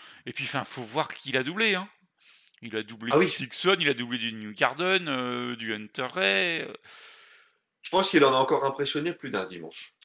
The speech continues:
Speaker 1: Ah, c'était, c'était magnifique, quoi, du, du
Speaker 2: Sur une piste qu'il découvrait, hein, encore une fois.
Speaker 1: Oui, alors il avait roulé en, en séance d'essai, euh, privée,
Speaker 2: Ouais.
Speaker 1: euh, quelques semaines avant, et il a dit en, en interview le, le vendredi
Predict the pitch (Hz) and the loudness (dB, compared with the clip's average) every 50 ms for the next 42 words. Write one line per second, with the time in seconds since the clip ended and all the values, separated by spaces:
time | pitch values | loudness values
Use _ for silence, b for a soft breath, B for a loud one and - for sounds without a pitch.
0 | _ - - - - - - 123 123 127 - 120 - - - - 110 - - 143 | _ -12 -10 -10 -10 -12 -14 -18 -20 -18 -14 -10 -8 -8 -8 -10 -10 -8 -6 -6
1 | 135 120 123 139 151 160 170 151 - - 123 107 - - 117 110 107 113 113 107 | -4 -2 0 0 0 0 -2 -6 -8 -10 -12 -10 -8 -6 -6 -6 -6 -10 -12 -12
2 | 101 120 123 123 120 120 - 151 143 156 151 - 196 202 - - 147 - - 143 | -12 -12 -12 -8 -4 0 4 6 6 6 6 4 2 2 2 0 -2 -2 -4 -4
3 | - - 147 139 120 131 139 135 - 139 123 135 185 208 175 160 156 151 - - | 0 2 2 2 4 2 0 0 0 0 4 8 8 8 8 8 4 2 2 2
4 | - 110 113 110 - - 131 156 - - _ _ _ _ - 165 214 202 165 151 | 2 2 0 -2 -2 -2 -2 -2 -2 -4 _ _ _ _ -2 0 4 4 6 6
5 | 160 170 175 160 165 156 160 165 147 156 175 185 185 180 165 151 147 143 143 139 | 6 6 6 6 4 4 4 2 -2 -2 -4 -2 -2 0 0 0 0 0 -2 -2
6 | 139 147 143 - - 175 156 147 120 - 143 143 135 - - 160 156 151 151 143 | -2 -2 -4 -4 -4 -4 -4 -6 -6 -4 -6 -4 -4 -2 -2 -2 0 0 0 0
7 | 135 131 123 127 127 120 - - - 156 - 156 160 160 151 B B B B B | 0 0 0 -2 -2 -4 -6 -10 -4 0 2 2 2 0 -2 B B B B B
8 | B B 127 123 - - 156 127 - 156 - - 160 147 139 139 127 143 175 196 | B B -8 -6 -2 -2 -2 -2 -2 -6 -6 -4 -2 -2 0 0 -2 -2 -4 -6
9 | - _ b b b b b b b b b - 147 135 139 143 147 143 139 135 | -8 _ b b b b b b b b b -6 -4 0 4 6 8 8 6 6
10 | 139 160 165 165 147 139 135 131 135 139 135 147 139 147 151 156 156 147 - - | 2 -2 -4 -2 -2 -2 0 -2 -2 -2 0 0 -2 -2 -4 -8 -10 -8 -4 -2
11 | 160 147 143 139 139 143 160 170 160 151 135 117 120 120 120 120 123 123 127 127 | -2 -2 -2 -6 -10 -10 -10 -10 -8 -10 -8 -6 -6 -6 -6 -6 -8 -8 -10 -10
12 | 131 - 127 123 131 120 123 147 143 127 117 139 143 143 131 135 147 156 165 165 | -12 -12 -10 -8 -8 -6 -6 -6 -8 -6 -6 -6 -8 -8 -8 -12 -14 -14 -14 -14
13 | - - | -16 -20